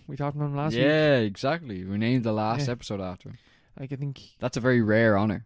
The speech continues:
Speaker 1: Yeah.
Speaker 2: Very rare honor.
Speaker 1: He's the only actor we've ever named the fucking Pa-, Parapod episode after.
Speaker 2: Yeah, yeah.
Speaker 1: Like, whatever about Oscars, pfft, forget that.
Speaker 2: Yeah,
Speaker 1: I have a
Speaker 2: yeah. <laughs>
Speaker 1: podcast by the Parapod named after me.
Speaker 2: <laughs> Stick that on the C V.
Speaker 1: Stick th-, he can get any role with that.
Speaker 2: Yeah. <laughs>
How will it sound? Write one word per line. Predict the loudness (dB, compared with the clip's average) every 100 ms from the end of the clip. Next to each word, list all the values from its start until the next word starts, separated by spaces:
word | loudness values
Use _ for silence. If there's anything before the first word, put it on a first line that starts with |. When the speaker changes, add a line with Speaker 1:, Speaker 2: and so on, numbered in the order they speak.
| _
Speaker 1:
Yeah. | -4 -4 -4
Speaker 2:
Very | -4 -2 0
rare | 0 -2 -4
honor. | -6 -2
Speaker 1:
He's | 0
the | 4
only | 6 8 8
actor | 6 4
we've | 4 6
ever | 6 4
named | 4 4 2
the | 0
fucking | -4 -4 -4 -8 -4
Pa-, | -2 0 0
Parapod | 4 4 4 2
episode | 2 0 0 0
after. | 0 2
Speaker 2:
Yeah, | 2 2 2
yeah. | 4
Speaker 1:
Like, | 4 6
whatever | 6 8 8
about | 6 2 _ -10
Oscars, | -2 0 2 2 0 -2
pfft, | 0 0 -2 _
forget | -6 -2 -2 0
that. | 2 6
Speaker 2:
Yeah, | 8 8 8
Speaker 1:
I | 8
have | 8 8
a | 6
Speaker 2:
yeah. | 4
<laughs> |
Speaker 1:
podcast | 4 4 4 4 2 2 -4 -14 -14 0
by | 4 4
the | 4
Parapod | 0 2 6 6 6 2 2
named | -2 -4
after | -6 -8 -12
me. | -4 -2
Speaker 2:
<laughs> | -2 -2 -6 -2 -4 -4 -10 -12 -18 -16
Stick | -14 -12 -10
that | -6 -6
on | -6
the | -8
C | -8 -8
V. | -8 -8 -10
Speaker 1:
Stick | -6 -6
th-, | -6 -10
he | -6 -6 -4
can | -2
get | 0
any | 2 4
role | 6 8
with | 6 4
that. | 0 -2 -6
Speaker 2:
Yeah. | -2 2 2 2 0 -2 -2 -2
<laughs> | -4